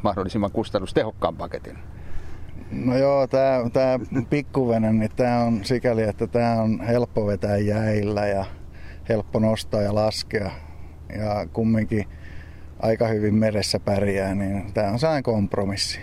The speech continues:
Speaker 2: Mulla on noita periäkin kolme kappaletta, että jos oikein kunnolla tuhoutuu, niin vaihtaa vanhasta moottorista perään.
Speaker 1: Ja alumiini on aika huokoinen materiaali, niin sitähän pystyy aika paljon ja helposti työstämään.
Speaker 2: Kyllä joo, toki, että hitsaamalla,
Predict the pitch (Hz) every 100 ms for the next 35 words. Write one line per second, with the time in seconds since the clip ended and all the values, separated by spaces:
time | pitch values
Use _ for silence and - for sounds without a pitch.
0 | - - - 101 101 107 107 107 107 107
1 | 107 110 104 104 95 98 - 107 101 101
2 | - 101 - - 90 82 - 104 - -
3 | 95 98 101 - - - - 104 110 101
4 | 113 113 110 104 110 107 101 107 107 104
5 | 101 - 113 104 104 98 - 101 101 -
6 | 101 - 110 107 82 - - - - -
7 | - - 95 98 104 98 98 101 107 95
8 | - 110 104 113 104 95 98 110 95 90
9 | 85 87 90 101 - 95 104 - 92 92
10 | - 104 92 90 87 92 95 - - -
11 | 113 - - - - - - - 104 117
12 | 120 113 101 101 98 98 92 98 92 -
13 | 92 - - - - - - 113 101 -
14 | 117 123 117